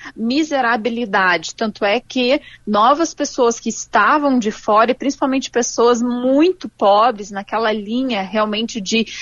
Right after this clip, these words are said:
miserabilidade, cerca de setecentas mil pessoas foram incluídas. E Lula também pediu essa fiscalização, fiscalização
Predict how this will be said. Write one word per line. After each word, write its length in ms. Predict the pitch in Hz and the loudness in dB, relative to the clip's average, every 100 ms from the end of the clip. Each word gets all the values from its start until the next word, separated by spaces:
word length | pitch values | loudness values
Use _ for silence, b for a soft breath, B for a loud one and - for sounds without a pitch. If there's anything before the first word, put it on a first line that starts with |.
| B | B
miserabilidade, 1120 | 214 226 233 220 196 190 180 170 180 240 233 214 | 0 4 4 4 4 2 2 2 4 6 4 0
cerca 340 | - 254 254 | -2 0 0
de 160 | 214 233 | -4 -4
setecentas 800 | - 240 - 233 254 311 294 262 | -2 2 4 4 2 0 -2 -2
mil 160 | 226 | -2
pessoas 540 | 214 202 - 214 226 254 - B B _ | -2 -4 2 6 6 4 -4 B B _
foram 480 | - 254 247 262 254 254 | 0 4 6 6 4 2
incluídas. 1080 | 254 254 277 294 254 196 165 - - - - | -6 -6 -4 -2 -2 -2 -4 -6 -14 -18 -4
E 80 | 269 | 0
Lula 400 | 285 247 359 359 - - | 4 6 4 2 -8 -2
também 480 | 370 392 277 277 330 | 0 2 2 2 2
pediu 560 | 349 277 240 277 320 - | 0 -2 -2 0 0 0
essa 380 | 262 302 339 330 | -2 -2 -2 -4
fiscalização, 1200 | - 302 302 - 330 302 285 349 - 370 302 220 | -4 -4 -4 -2 0 0 0 -2 0 0 0 0
fiscalização 1080 | - 226 - 240 220 202 202 - 226 202 | -4 -8 -2 -2 -2 0 -2 -2 0 0